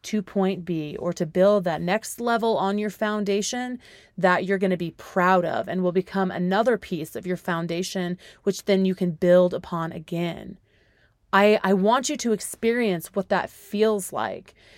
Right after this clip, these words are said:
to, "Hey, I have a strong foundation." Next, "Oh my goodness, I have, I have met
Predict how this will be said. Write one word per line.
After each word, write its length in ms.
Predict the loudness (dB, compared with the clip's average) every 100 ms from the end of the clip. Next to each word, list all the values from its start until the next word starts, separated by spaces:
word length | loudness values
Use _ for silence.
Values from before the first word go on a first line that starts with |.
| _ _
to, 500 | 0 4 6 6 4 -2
"Hey, 220 | 2 8
I 100 | 8
have 160 | 8 4
a 40 | 0
strong 460 | -4 0 2 2
foundation." 800 | 0 0 0 0 -2 -4 -8 -10 -16 -20 _ _ _ _
Next, 540 | 0 4 4 2 -6 2
"Oh 180 | 6 6
my 140 | 6 4
goodness, 340 | 4 2 0
I 140 | 2 4
have, 280 | 4 2 -2 -2
I 140 | 2
have 100 | 4
met 480 | 4 6 4 2